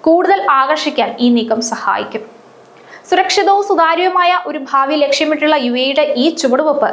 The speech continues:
ആഗോളതലത്തിൽ തന്നെ വലിയ അംഗീകാരമാണ് നേടുന്നത്. രാജ്യാന്തര നിലവാരത്തിലുള്ള സിവിൽ നിയമങ്ങൾ നടപ്പാക്കുന്നത് വഴി മൾട്ടിനാഷണൽ കമ്പനികളെയും വലിയ നിക്ഷേപകരെയും ആകർഷിക്കാൻ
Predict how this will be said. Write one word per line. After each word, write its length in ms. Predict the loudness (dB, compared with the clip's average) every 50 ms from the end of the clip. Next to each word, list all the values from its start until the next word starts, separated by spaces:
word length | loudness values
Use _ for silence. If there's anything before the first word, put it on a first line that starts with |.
| -4 -2 -2
ആഗോളതലത്തിൽ 760 | 0 2 2 2 2 2 2 0 0 0 -2 -2 -2 -2 0
തന്നെ 180 | 0 0 0 0 0
വലിയ 240 | 0 0 2 2 0
അംഗീകാരമാണ് 920 | 0 0 -2 -2 0 0 2 2 2 2 2 2 2 0 0 -2 -2 -4
നേടുന്നത്. 380 | -6 -6 -4 -4 -2 -2 -2 -4 -6 -8 -18 -20 -20 -20 -20 -8 -2 0
രാജ്യാന്തര 640 | 2 2 2 2 2 0 0 0 2 2 2 2
നിലവാരത്തിലുള്ള 680 | 2 2 2 4 2 2 2 2 2 2 2 2 0
സിവിൽ 300 | 0 -2 -2 -2 0 0
നിയമങ്ങൾ 420 | 0 2 2 2 2 2 0 0 0
നടപ്പാക്കുന്നത് 680 | 0 0 0 0 0 0 0 0 2 2 2 2 2
വഴി 260 | 2 2 0 -2 -4 -8 -14 -20 -20 -8 -4
മൾട്ടിനാഷണൽ 720 | -4 -2 0 0 0 0 2 2 0 0 0 0 0 2
കമ്പനികളെയും 600 | 2 0 0 0 0 -2 -2 -2 -2 -4 -2 -2 0
വലിയ 220 | 0 0 2 0
നിക്ഷേപകരെയും 760 | 0 0 -2 -6 -4 -2 -2 0 0 0 0 0 -2 0 0
ആകർഷിക്കാൻ 600 | 0 0 0 -2 -2 -4 -4 -4 -4 -4 -6 -6